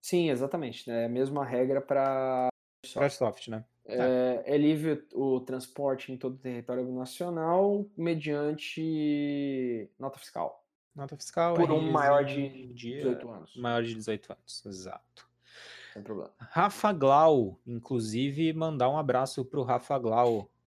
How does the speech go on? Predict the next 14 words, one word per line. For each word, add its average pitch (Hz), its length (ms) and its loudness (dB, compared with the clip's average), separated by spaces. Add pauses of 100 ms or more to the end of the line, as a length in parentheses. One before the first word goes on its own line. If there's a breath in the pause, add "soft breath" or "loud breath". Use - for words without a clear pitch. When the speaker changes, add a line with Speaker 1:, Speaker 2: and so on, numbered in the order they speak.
Speaker 2:
O 131 140 2
Rafa, 127 580 2
ele 135 220 0
é 131 100 4
um, 135 260 -6 (440)
cara, 117 360 4
o 104 140 -4 (220)
cara 123 200 2
tem 131 200 -2
a 127 80 0
manha 123 200 -2
de 127 100 -4
pegar, 117 960 2 (840)
é, 101 520 0